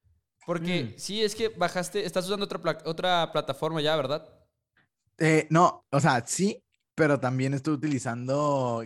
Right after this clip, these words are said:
Speaker 2: quise darle una, una intentada, una oportunidad a, en, en G B M, que ya se pueden comprar acciones fraccionadas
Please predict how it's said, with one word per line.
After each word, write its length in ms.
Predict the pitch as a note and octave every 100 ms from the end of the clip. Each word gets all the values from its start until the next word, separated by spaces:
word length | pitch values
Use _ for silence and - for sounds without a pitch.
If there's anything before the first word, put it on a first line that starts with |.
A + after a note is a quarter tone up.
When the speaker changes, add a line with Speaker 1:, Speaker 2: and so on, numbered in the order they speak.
| -
Speaker 2:
quise 240 | C#3 E3
darle 280 | D3+ D#3 D#3+
una, 880 | E3 E3+ F3 E3 C#3+ B2+ A2+ G2+ _ _
una 180 | - A#2+
intentada, 1080 | C#3 C#3 G#2+ G#2+ A2 B2+ C#3 B2 G#2 F#2+ F2+ _ _ - _ _ -
una 120 | B2+
oportunidad 640 | C#3 D3+ C3+ B2 A2 G#2 G2
a, 600 | C3+ C#3+ C3 A#2 G2+ F#2+ _ - - - - _ -
en, 280 | C#3+ C3+ -
en 340 | C3 A#2+ A2+
G 160 | C#3 C#3
B 120 | D#3
M, 300 | F3+ G3+ - _ -
que 80 |
ya 120 | B2+ B2
se 80 |
pueden 280 | B2 D3+ D3+
comprar 360 | C3+ B2+ B2 B2 - -
acciones 380 | B2+ C#3+ C#3
fraccionadas 680 | D3 D3 C3 A#2 D#3 D#3+ -